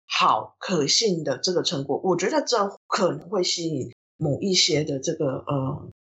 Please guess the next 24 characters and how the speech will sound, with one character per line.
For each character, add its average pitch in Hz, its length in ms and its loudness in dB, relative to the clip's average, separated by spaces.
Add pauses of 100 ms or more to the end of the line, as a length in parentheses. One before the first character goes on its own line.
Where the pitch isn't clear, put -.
(300)
呃， 143 340 0
公 175 240 2
司 170 260 -2
它 170 240 0
的 147 300 -2
青 147 400 0
睐。 160 180 0 (320)
那 190 420 2
其 185 240 0
中 208 240 2
有 151 140 0
很 151 240 -2
多 165 160 2
我 156 160 2
遇 185 120 0
到 170 180 4
的 151 80 -2
刚 170 160 2
刚 170 100 0
上 175 260 0
述 170 180 -4
的 147 120 -2
例 151 240 -2
子， - 280 -10